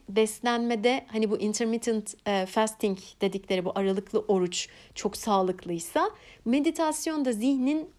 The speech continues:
orucudur. Ama orada da bizi kalıplara sokmuyor.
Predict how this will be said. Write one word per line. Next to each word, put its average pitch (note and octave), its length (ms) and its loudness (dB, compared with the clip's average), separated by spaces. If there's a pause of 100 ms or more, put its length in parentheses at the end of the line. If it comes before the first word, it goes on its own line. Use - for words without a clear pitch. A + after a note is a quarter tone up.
(120)
orucudur. B3+ 680 2 (440)
Ama E4 420 6 (360)
orada C4+ 360 6
da G4 140 2
bizi A3+ 480 2
kalıplara G3+ 540 0
sokmuyor. F3 580 0